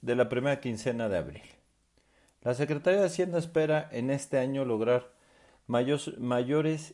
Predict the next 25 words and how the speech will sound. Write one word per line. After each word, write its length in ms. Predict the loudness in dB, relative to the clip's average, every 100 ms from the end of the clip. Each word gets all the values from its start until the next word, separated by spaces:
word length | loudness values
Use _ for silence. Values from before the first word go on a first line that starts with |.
| -8
ingresos 540 | -2 2 2 0 -6
presupuestarios. 1000 | -2 -2 -2 -6 -4 -6 -2 -4 -4 -10 -20 -20 -20 _ _ _ _ _ _ _ _ _
La 140 | 2
dependencia 600 | 2 2 0 2 -2 0
estima 460 | -2 0 0 0 0
que 100 | 0
obtendrá 540 | 0 -2 0 0 -2
trescientos 560 | -2 -4 -4 -4 -4 -2
veintiocho 480 | -2 -2 -6 -4 -6
mil 180 | -6 -6
setecientos 400 | -8 -6 -8 -6
cincuenta 380 | -6 -4 -2
y 20 | 0
dos 160 | -2
millones 460 | -2 -4 -4 -4 -2
de 100 | -4
pesos 520 | -2 -6 -4 -8 -10 _ _ -20 _ _
más 220 | 0 0
de 80 | 2
ingresos 260 | 0 -2 -2
presupuestarios, 840 | -2 -2 -4 -4 -6 2 2 2
lo 180 | -2 -2
cual 240 | 2 2 2
explica 580 | -4 -4 -6 -2 -4
principalmente 960 | -2 -6 -6 -2 0 0 -4 -6 -8